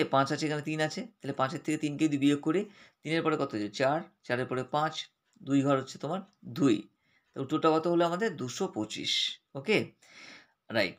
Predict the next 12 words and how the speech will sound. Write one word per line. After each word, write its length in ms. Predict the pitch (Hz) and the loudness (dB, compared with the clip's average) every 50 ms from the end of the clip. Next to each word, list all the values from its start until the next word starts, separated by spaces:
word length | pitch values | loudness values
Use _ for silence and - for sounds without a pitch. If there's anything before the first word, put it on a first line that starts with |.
| _ | _
পরেরটা 280 | - 139 151 160 151 170 | -2 0 0 2 2 2
আমরা 140 | 160 160 160 160 | 2 2 2 4
করি 140 | 170 165 165 | 4 4 4
চলো। 220 | 165 165 156 147 117 - - _ _ _ _ _ _ _ _ - | 4 2 2 0 -2 -6 -10 _ _ _ _ _ _ _ _ 0
পরেরটা 240 | - 156 160 - 180 | 2 2 4 4 4
তো 60 | 170 185 | 4 4
এখানে 240 | 175 180 185 180 170 170 | 2 2 0 0 2 4
দেয়া 120 | 170 165 | 4 4
আছে 120 | 165 170 165 | 4 2 -2
তোমার 200 | 170 170 165 - - 131 139 147 | -4 -4 -6 -4 0 2 4 4
আটশো 560 | 160 156 - _ _ _ - - - 196 196 202 196 | 4 2 -2 _ _ _ -16 -8 -4 -2 -2 -2 -2
তেতাল্লিশ, 540 | - 139 - - 113 104 95 - - - | -2 -2 0 2 2 2 0 -2 -4 -6